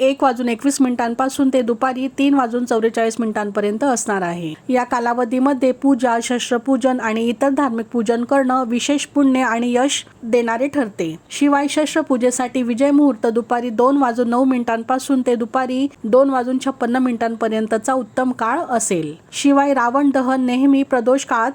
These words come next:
केले जाते, जे सूर्यास्तानंतर केले जाईल. रावण दहनाची वेळ दोन ऑक्टोबर रोजी सायंकाळी सहा वाजून पाच मिनिटांपर्यंत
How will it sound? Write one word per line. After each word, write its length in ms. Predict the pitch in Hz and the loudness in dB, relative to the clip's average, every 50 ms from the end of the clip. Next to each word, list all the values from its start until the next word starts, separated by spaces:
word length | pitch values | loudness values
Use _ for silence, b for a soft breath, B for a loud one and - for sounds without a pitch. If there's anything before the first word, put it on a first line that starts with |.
| - | -2
केले 220 | - 247 226 214 202 | 0 0 2 2 0
जाते, 520 | 202 185 180 180 - 185 175 175 180 202 214 202 | 0 -2 -4 -4 -6 -8 -6 -6 -6 -8 -8 -4
जे 220 | 208 254 254 277 285 | 0 2 2 2 0
सूर्यास्तानंतर 880 | - - 262 247 240 240 233 - - 247 240 247 269 269 254 - 285 294 - | 0 0 2 2 2 0 -2 -2 -2 -2 -2 0 -2 -2 0 -2 -4 -2 0
केले 240 | 277 226 220 214 208 | -2 0 2 0 0
जाईल. 320 | 202 185 170 170 170 170 - - - | 0 -2 -2 -2 -4 -6 -10 -10 -4
रावण 400 | 247 247 240 240 247 285 302 294 | -2 0 0 2 2 2 2 2
दहनाची 520 | 285 294 302 277 254 240 226 - - 254 | 2 4 2 2 0 -2 -4 -4 -2 0
वेळ 280 | 247 269 277 254 247 277 285 b b b b - | 2 2 2 2 0 -2 -4 b b b b -8
दोन 280 | 233 214 254 269 294 | 0 2 4 4 4
ऑक्टोबर 480 | 302 269 247 - - - 240 233 254 247 | 0 -4 -6 -2 0 0 2 2 2 2
रोजी 340 | 254 277 285 240 269 269 277 | 4 2 2 4 2 2 2
सायंकाळी 640 | - - 262 240 240 262 277 269 269 254 247 262 254 | 2 0 -2 -2 -2 -2 -2 0 0 0 0 0 0
सहा 320 | - - 262 233 269 294 | 0 -2 -2 0 0 0
वाजून 320 | 285 269 247 226 254 247 | 2 0 0 0 -2 -2
पाच 380 | 233 - - 233 247 262 247 - | -2 -2 -2 -2 -2 -2 -2 0
मिनिटांपर्यंत 760 | 277 254 240 220 247 240 240 233 - 247 254 269 277 277 - | 0 0 0 0 -2 -4 -4 -2 0 2 2 4 2 2 2